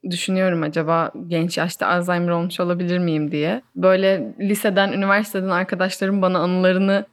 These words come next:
e, benimle ilgili anılarını söylediklerinde asla hatırlamayarak, "Aa, öyle mi olmuştu?" diye dinleyen biriyim.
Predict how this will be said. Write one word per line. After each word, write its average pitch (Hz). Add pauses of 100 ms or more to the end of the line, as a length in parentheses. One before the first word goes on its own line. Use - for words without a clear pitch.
(120)
e, 170
benimle 208
ilgili 208
anılarını 196
söylediklerinde 196 (260)
asla 220
hatırlamayarak, 202
"Aa, 262
öyle 208
mi 233
olmuştu?" 180
diye 175
dinleyen 175
biriyim. 185